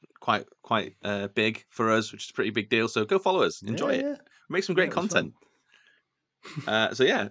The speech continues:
Speaker 1: uh, that was today's episode. I hope you enjoyed it. Uh, we'll have another episode coming out soon. Um, we won't tell you who the guest is because we don't know who it is yet, but there will be <laughs> one sometime soon. But a big announcement to make on this podcast because it is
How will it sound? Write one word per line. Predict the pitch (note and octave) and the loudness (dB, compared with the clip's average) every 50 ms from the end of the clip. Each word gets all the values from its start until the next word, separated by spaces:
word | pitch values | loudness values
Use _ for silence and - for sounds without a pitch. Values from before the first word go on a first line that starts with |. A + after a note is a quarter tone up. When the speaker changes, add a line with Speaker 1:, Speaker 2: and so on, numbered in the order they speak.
| - | -2
Speaker 1:
uh, | - G#2 A2+ A#2 A#2 A#2 G#2 - - _ _ _ | 2 4 6 6 6 4 2 0 -8 _ _ _
that | G#2+ B2 C#3 C3+ - | 6 8 8 8 8
was | G#2+ A#2+ A#2+ A2+ G#2 F#2+ G2+ - - _ _ _ - | 6 6 6 6 6 4 0 -6 -16 _ _ _ -2
today's | A#2+ A2+ A2 G#2+ | 2 4 4 6
episode. | A#2 A2+ - - - A#2+ B2 C3 | 6 4 2 2 4 4 6 6
I | C3 | 6
hope | A2+ B2+ G2 F#2+ | 4 4 4 4
you | A2 | 2
enjoyed | G#2+ G2+ - A#2+ A2+ A#2 B2+ | 2 2 2 2 4 4 2
it. | D#3 - - _ _ _ _ _ - - _ _ _ | 2 0 -2 _ _ _ _ _ -20 -20 _ _ _
Uh, | - G#2 G2+ G#2 G#2 G2+ - | 6 8 8 10 8 6 4
we'll | F#2+ A2+ A2 A2 A2 | 4 4 4 4 4
have | G2+ A2+ G#2+ G2 F#2 | 4 4 2 2 2
another | D#2+ G2+ A2 A2 G2+ G#2 G2+ G2 F#2+ - - _ _ _ _ _ | 0 2 4 4 6 6 4 4 2 -2 -10 _ _ _ _ _
episode | G#2 - - - A2 G2 F#2 | -4 -4 0 0 0 0 0
coming | - - A2+ G#2+ G#2 G2+ | 0 -2 0 0 0 2
out | G2+ G2+ G#2 - - | 2 2 0 0 -2
soon. | - - - C#3 C#3+ C#3+ C#3+ D#3 E3+ E3 - _ _ _ _ | -4 0 2 2 4 4 4 2 0 -2 -6 _ _ _ _
Um, | - F#2+ F#2+ F2+ F#2 | -4 -2 -2 0 0
we | F#2+ G#2 | 2 2
won't | G#2+ D#2+ - | 2 0 2
tell | A2 G2 | 2 2
you | F#2+ F2+ | 2 2
who | G2 F#2 F#2+ | 0 -2 -4
the | F2 F2 | -6 -2
guest | E2 G2 G2+ - - A#2+ | 0 0 0 0 0 -2
is | B2+ B2+ | -2 -2
because | - - - G#2 - - | -4 -10 -12 -12 -10 -10
we | C#3 | -10
don't | B2 C3 B2+ B2 | -8 -8 -6 0
know | C3 C#3 C#3 | 0 2 2
who | B2 D3+ D#3 | 4 2 2
it | D#3 | 4
is | E3+ D#3+ B2 - | 4 2 2 2
yet, | A2+ F#2 D#2 - - - - - _ _ _ _ - | 2 0 0 -2 -8 -18 -20 -20 _ _ _ _ 0
but | G2+ | 2
there | A2 C3+ | 4 6
will | E3+ F3+ | 6 6
be | D#3+ D3+ | 6 6
<laughs> | |
one | D#3 D3+ - - | 6 4 4 2
sometime | - - - - G#3 F#3+ - - - F#3+ C#3 D#3+ | -2 -2 0 0 0 0 0 4 4 4 4 4
soon. | - - D3+ D3 A#2 F#2 - _ _ _ _ _ | 0 0 4 4 4 4 2 _ _ _ _ _
But | D#3 D3+ B2+ - - - - - - - _ _ _ _ _ _ _ _ _ | 6 8 8 6 4 -2 -6 -6 -6 -8 _ _ _ _ _ _ _ _ _
a | G2 | 0
big | F#2+ A2+ A#2 | 4 6 6
announcement | A2+ A2+ A2 G#2+ - - G#2 F2+ | 8 8 6 6 4 0 -4 -4
to | - G#2 | 0 2
make | G2+ F#2+ F2+ - - | 4 4 4 4 2
on | F2+ | 0
this | G2 G2+ - | 0 -2 0
podcast | - F#2 E2+ - - F2 E2 D#2+ - - - | -2 -2 -2 -2 -2 -2 -2 -2 -4 -10 -16
because | - - - F2 E2 E2 D2+ | -8 -4 -2 0 0 -2 -2
it | - F#2 F#2 E2 | 0 0 2 4
is | D#2 F2 F2 E2+ E2 - | 4 2 2 0 -4 -8